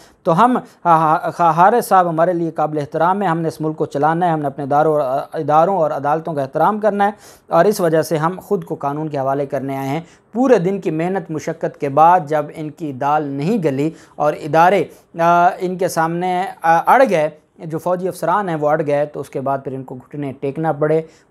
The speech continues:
मामला बड़ा दिलचस्प हो गया। अब देखते हैं कि इनकी ज़मानत कैसे होती है तीन सौ चौबीस के मुकदमे में। और आगे मुद्दई कोई कमज़ोर नहीं है। मु-, कमज़ोर मुद्दई हो तो फिर तुम्हें पता है दो दिन में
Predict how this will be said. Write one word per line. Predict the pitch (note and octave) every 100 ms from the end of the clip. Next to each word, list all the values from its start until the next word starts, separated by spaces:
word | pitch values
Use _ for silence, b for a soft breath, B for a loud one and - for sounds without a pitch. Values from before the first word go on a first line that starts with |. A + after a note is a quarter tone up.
| C#3+
मामला | D3 F3 F#3
बड़ा | D3+ D3
दिलचस्प | C3+ C3+ E3+ E3+ F3+
हो |
गया। | F3 D#3+
अब |
देखते | C3+ F3+ -
हैं | D#3+ E3
कि | D#3+
इनकी | C#3+
ज़मानत | B2+ B2+ D3+ E3+
कैसे | C#3 B2 C3+
होती | A#2 C3
है | C3 D3 B B -
तीन | C#3+
सौ | C#3
चौबीस | C3+ C#3+ D3 C3+
के | C3
मुकदमे | B2 C3+ E3 D#3+
में। | D3+ F3 B B
और | C3+ D3
आगे | D3+ E3+ F#3+
मुद्दई | F#3 D#3+ D#3 A#3+ B3
कोई | G3
कमज़ोर | D#3+ D#3 D3 E3+ D#3
नहीं | C#3 C3+
है। | B2+
मु-, | C3 -
कमज़ोर | E3 F3 A#3
मुद्दई | A3 G3+ A3+ A3
हो |
तो | G#3+
फिर | F3 G3+
तुम्हें | F#3+ F3+
पता | F3 F3
है | F#3+ D#3+
दो | D#3+
दिन | D#3+ E3
में | E3 E3